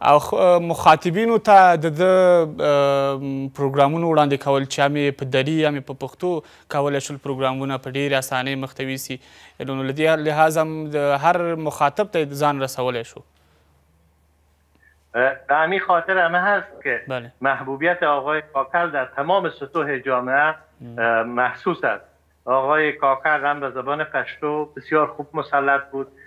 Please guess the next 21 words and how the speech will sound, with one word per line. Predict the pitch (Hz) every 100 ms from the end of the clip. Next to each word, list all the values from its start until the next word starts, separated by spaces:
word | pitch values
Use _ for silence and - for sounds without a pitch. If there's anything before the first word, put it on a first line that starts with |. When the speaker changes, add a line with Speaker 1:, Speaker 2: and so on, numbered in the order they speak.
| -
Speaker 1:
بله. | 131
Speaker 2:
هم | 131 143
به | 135
زبان | 123 117 143 139
دری | 123 113 131
بسیار | 156 - 156 143
خوب | - 143 135
مسلط | 135 139 135 135 -
بود | 131 127 - - _ -
و | 123
هم، | 160 185 180
اه، | 139 135 135 131
ارائه | 139 143 139 156 190 208 196
برنامه‌هاش | 160 143 139 131 123 120 170 170 165 - - _ _ _ 117
و، |
اه، | 127 127 123 123 123 127 127 131 135 -
چگونگی | 123 123 127 123 160 180
برخوردش | 170 143 131 - 214 185 135
با | 131 123
مخاطبان | 120 - 123 127 120 160 160 147
و | 156